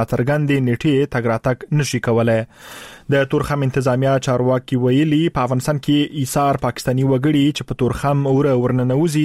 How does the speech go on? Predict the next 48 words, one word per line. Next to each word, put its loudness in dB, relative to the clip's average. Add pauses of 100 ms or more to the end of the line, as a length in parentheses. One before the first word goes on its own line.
(140)
نو 0 (120)
د -2 (100)
کووید 0
نولس 0
ټیسټ -6
به 2
یې -4
کیږي. 0
که 0
مثبت -2
وي، 0 (520)
بیا 2
به 0
د 0
لوړګي 0
په -2
روغتون -2
کې -4
اته 0
ورځې 0
قرنطینېږي. 0 (220)
چارواکي 0
ویلي، 2
او 2
اټکل -4
سره -2
سم، -2 (480)
پر 0
تورخم 0
به 0
هره 0
ورځ -2
په -8
پاسپورټ -2
او 2
ویزا 2
لږ -2
تر -2
لږه 0
لس -2
زره -2
کسانو 0
تګ -2
راتګ -4
کوو 0
او 2
ډېره 0
ګڼه 0